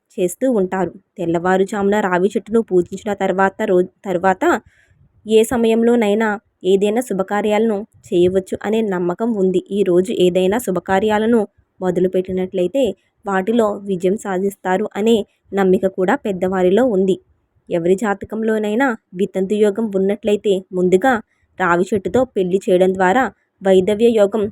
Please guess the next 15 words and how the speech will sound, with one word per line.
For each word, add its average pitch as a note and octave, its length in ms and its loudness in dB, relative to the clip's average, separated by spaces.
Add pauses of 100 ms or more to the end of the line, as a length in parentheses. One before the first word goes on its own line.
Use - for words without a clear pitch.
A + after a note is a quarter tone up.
(140)
తొలగుతుందని F#3 640 0 (240)
పెద్దల G3 320 2 (360)
నమ్మిక. F#3+ 320 2 (460)
ఇలా B3 180 4
చేయడం G3 420 2
ద్వారా A#3 320 2 (340)
విష్ణువు G#3+ 460 0 (340)
అశుభ G#3 260 -2
ప్రభావాలను G3+ 840 0 (160)
తొలగించి F#3+ 520 0 (340)
శుభాలను G#3 460 0
కలిగిస్తాడని F#3+ 680 0
విశ్వాసం. F#3+ 500 -4 (960)
ఈ A#3+ 140 2
విధంగా G3+ 420 4